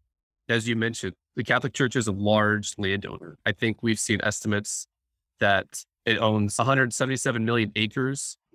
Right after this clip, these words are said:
globally, which according to the University of Notre Dame's Fitzgerald Institute for Real Estate, makes it the l-, largest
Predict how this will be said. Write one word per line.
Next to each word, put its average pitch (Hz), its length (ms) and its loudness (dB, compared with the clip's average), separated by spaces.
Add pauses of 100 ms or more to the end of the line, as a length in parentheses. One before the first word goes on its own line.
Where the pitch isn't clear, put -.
(120)
globally, 139 560 2
which 117 240 -2
according 120 360 -2
to 104 360 0 (400)
the 113 120 0
University 117 440 -2
of 110 60 -4
Notre 110 200 -2
Dame's 104 360 -2 (120)
Fitzgerald 113 680 -2
Institute 110 440 -4
for 101 100 -6
Real 101 220 0
Estate, 123 560 -2
makes 127 240 -2
it 117 140 -4
the 120 100 -2
l-, 101 240 -8
largest 120 680 -2